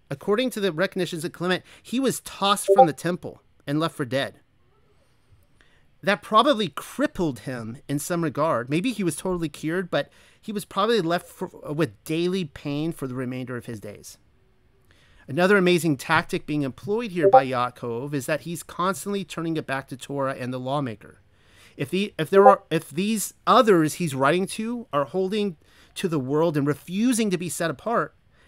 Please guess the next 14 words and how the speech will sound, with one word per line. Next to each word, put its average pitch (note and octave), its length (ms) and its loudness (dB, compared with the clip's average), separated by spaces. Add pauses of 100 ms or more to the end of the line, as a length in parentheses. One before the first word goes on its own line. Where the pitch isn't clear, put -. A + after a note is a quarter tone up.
then D#3 140 -2
it's D#3+ 180 -2
likely G3 520 -2
in D#3 100 -2
the D3+ 80 -2
least C#3 560 -6 (100)
that D3 140 -10
they E3 140 -4
have D3+ 360 -2
justified C3+ 840 -4 (240)
so F3+ 160 0
as F3 340 2
to, E3+ 340 -4
um, C#3+ 380 -2